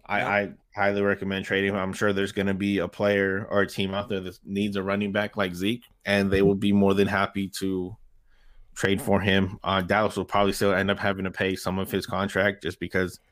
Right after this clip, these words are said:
Speaker 1: he's not a very good, he's not producing anymore, or he may have to get a restructured deal.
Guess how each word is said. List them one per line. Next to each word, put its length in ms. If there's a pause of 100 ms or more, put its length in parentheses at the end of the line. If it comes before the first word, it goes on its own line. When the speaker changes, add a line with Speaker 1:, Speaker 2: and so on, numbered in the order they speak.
(220)
Speaker 1:
he's 180
not 160
a 40
very 280
good, 220
he's 160
not 320
producing 500
anymore, 520 (840)
or 100
he 80
may 160
have 180
to 80
get 380
a 280
restructured 640
deal. 300